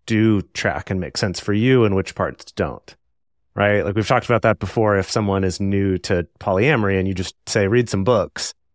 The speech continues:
they might have a totally different idea of what that means based on just reading some other people's books than what that means for you. So just be sure to get into that. But I will say that having those resources is helpful. Again, as the person who has been a,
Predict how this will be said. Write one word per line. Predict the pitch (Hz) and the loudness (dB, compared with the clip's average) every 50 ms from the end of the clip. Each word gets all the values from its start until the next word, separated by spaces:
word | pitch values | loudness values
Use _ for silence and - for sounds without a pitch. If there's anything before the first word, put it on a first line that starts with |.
| _ _ _ - _ - | _ _ _ -16 _ 0
they | 117 117 120 | 2 2 2
might | 120 113 107 87 | 2 2 0 0
have | 98 113 101 92 | 0 0 0 0
a | 87 | -2
totally | - - 139 143 127 123 120 117 | -2 0 2 2 4 4 4 4
different | 120 123 - 117 107 | 2 2 0 0 0
idea | 107 107 101 113 104 | 0 2 2 2 2
of | 95 92 | 2 0
what | 104 101 - | -2 -2 0
that | 104 95 90 | 0 0 0
means | 101 107 104 101 98 92 90 90 85 - - | 0 -2 -2 -2 -2 -2 -4 -6 -8 -10 -10
based | - - 104 95 95 - - | -4 -2 0 0 0 0 -2
on | 98 98 90 | -2 -2 -2
just | 101 95 98 | -2 -4 -2
reading | 104 107 95 101 98 | -2 0 0 0 -2
some | 92 - 101 98 | -2 -4 -2 -2
other | 95 95 90 | 0 -2 -2
people's | 92 104 95 - 87 82 | -4 -4 -6 -6 -8 -8
books | - 107 95 87 - - - | -4 -4 -4 -4 -4 -8 -10
than | - 95 90 87 87 87 | -4 -4 -2 -2 -2 -4
what | 78 95 - | -4 -2 -2
that | - 73 78 | -2 -2 -2
means | 92 85 82 - | -4 -6 -6 -6
for | - 87 | -6 -4
you. | 82 85 73 76 80 80 - _ _ _ _ _ _ _ | -4 -4 -4 -6 -8 -8 -10 _ _ _ _ _ _ _
So | - - 131 127 127 127 113 | -2 0 2 2 2 2 0
just | - - 143 - | -2 -4 -6 -2
be | - 151 147 | -2 -2 0
sure | - 170 160 | 2 2 2
to | 147 135 | 2 2
get | - 110 107 | 2 2 2
into | 107 104 - 107 | 2 2 2 2
that. | 90 92 95 90 - - | 2 4 4 2 2 0
But | - 131 120 - _ _ _ _ _ - | 0 -2 -2 -2 _ _ _ _ _ -2
I | 123 135 | 0 2
will | 135 143 143 | 2 2 2
say | - - 160 151 | 4 4 4 4
that | 135 123 113 - - _ _ _ _ _ | 4 2 0 0 -6 _ _ _ _ _
having | - - 123 123 147 147 | -2 0 0 2 2 2
those | 139 143 143 - | 2 2 0 2
resources | 139 139 143 - 143 143 147 - - 147 143 135 - | 0 0 0 2 2 0 0 0 0 -2 -2 -2 -4
is | - 127 - | -6 -6 -4
helpful. | - 135 131 123 - - 147 139 139 - - | -2 -2 -2 -2 -2 -2 0 0 0 0 0
Again, | 127 123 139 143 135 127 | -2 0 2 2 2 2
as | 123 117 104 | 2 0 0
the | 117 110 | -2 -4
person | - - 123 - 127 110 104 | -2 -2 -2 0 0 -2 0
who | 110 113 113 104 98 101 - | 2 2 2 2 2 0 -2
has | - 110 98 90 | -2 -2 -2 -2
been | 87 104 107 104 104 101 101 - - | 0 0 2 2 2 0 -2 -4 -2
a, | 92 95 | -2 -4